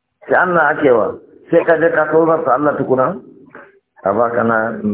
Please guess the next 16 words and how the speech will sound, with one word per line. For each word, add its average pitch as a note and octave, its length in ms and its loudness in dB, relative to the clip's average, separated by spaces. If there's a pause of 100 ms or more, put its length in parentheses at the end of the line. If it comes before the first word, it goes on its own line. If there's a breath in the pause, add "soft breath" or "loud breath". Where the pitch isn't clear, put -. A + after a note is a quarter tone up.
(180)
eh, A2 240 2
a - 100 2
baka - 340 -2
na A2+ 120 0
menene A2 480 2
haka? - 400 -6 (2250)
Duk F3 140 0
wannan D#3+ 480 0
yana A2+ 80 2
daga G#2 240 0
cikin A2 320 -4
musifa, G2 500 -4
mata A2+ 600 -2
ba A#2 340 -6
sa G#2 220 -4
neman G#2+ 400 -4